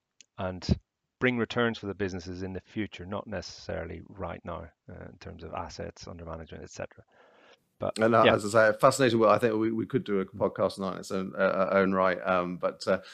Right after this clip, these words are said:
Speaker 2: not for now, because we, we have
Speaker 1: Okay.
Speaker 2: run out of time. But Richard, thank you really very much for, for your time. Fa-, fascinating conversation as always. Um, so, so thank you for your time, um, and hopefully you keep listening to, to the other podcasts that we do as well. Um,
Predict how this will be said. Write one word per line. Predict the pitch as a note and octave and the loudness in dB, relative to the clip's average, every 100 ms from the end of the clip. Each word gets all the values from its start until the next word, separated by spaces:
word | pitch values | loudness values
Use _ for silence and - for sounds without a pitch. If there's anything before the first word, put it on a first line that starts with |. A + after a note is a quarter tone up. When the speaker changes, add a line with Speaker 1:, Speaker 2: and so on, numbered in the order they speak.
| - | -4
Speaker 2:
not | B2 B2 - | 2 2 4
for | |
now, | A#2 G2+ A2 | 2 4 4
because | G2 A#2+ G#2 | 2 -4 0
we, | A2+ A2 | 0 2
we | A2+ | 2
have | A2 B2 | 4 4
Speaker 1:
Okay. | A#2 | 4
Speaker 2:
run | G#2 | 2
out | G2 | 0
of | |
time. | - F#2 | 0 0
But | F#2+ G#2 D2+ | 2 -2 -4
Richard, | A#2+ A2+ G2+ | -6 -6 -4
thank | C3+ A#2 | -2 -2
you | A#2+ | -4
really | G#2+ A2+ A#2+ A2+ G2 F2 C2+ - _ | -6 0 2 2 0 -8 -14 -18 _
very | A#2+ G#2+ | 6 6
much | G2+ - - | 4 0 -6
for, | - G2+ F2 | 0 2 2
for | - | -2
your | F#2+ | -4
time. | G#2 F#2 F#2+ | 0 0 0
Fa-, | - G#2+ - - | -2 -4 -4 -2
fascinating | A2+ G#2+ G2 G2+ G2 F2 | -2 0 -4 -2 -4 -6
conversation | G#2+ F#2 F#2+ F#2 F#2+ | -6 -4 -2 -2 -2
as | F2 | -2
always. | F#2+ F2+ E2+ E2+ F#2 - | 0 2 2 0 -4 -2
Um, | F2+ F2+ F#2+ - - - - | 0 0 -2 -8 -14 -14 -2
so, | G#2+ G2+ F2 | 2 2 0
so | - G#2+ | 0 2
thank | A#2 A#2 | 4 2
you | - | 0
for | |
your | G2 | -2
time, | G#2+ F2+ F#2+ G#2+ - | 0 0 0 -2 -2
um, | G2 F#2 F2+ - | 2 2 2 0
and | G2 | -2
hopefully | - G#2+ A2+ G#2+ | -2 -2 -2 -2
you | G2+ | -4
keep | G2 G#2+ | -2 -4
listening | F#2+ - G2 F#2+ | -4 -2 -4 -2
to, | G#2+ G2 | 0 0
to | - - - | -2 -20 -4
the | A2 | 4
other | G#2+ | 4
podcasts | A2 G2 - F#2 F#2+ | 6 2 4 4 2
that | |
we | F#2 | -4
do | F2+ F#2+ | -2 0
as | F#2 | 0
well. | F2+ F2+ G#2 - | 0 0 -2 -6
Um, | F#2+ F#2 F#2+ G2 | -2 0 0 -2